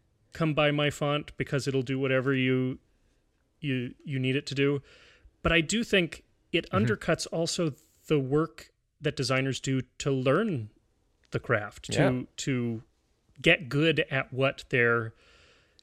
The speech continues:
Speaker 1: good at. You know, it, we always, in, um,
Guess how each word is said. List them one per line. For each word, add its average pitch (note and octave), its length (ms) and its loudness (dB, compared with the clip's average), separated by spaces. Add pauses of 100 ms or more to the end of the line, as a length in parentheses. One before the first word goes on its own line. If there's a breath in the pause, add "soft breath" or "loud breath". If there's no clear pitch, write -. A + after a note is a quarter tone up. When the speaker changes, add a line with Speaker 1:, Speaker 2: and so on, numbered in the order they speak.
(120)
Speaker 1:
good D3+ 180 4
at. A#2 340 -2 (600)
You D3+ 100 4
know, B2+ 100 6
it, A#2+ 180 0 (300)
we D3+ 120 4
always, D3 360 4 (400)
in, C#3 240 4
um, A#2 340 0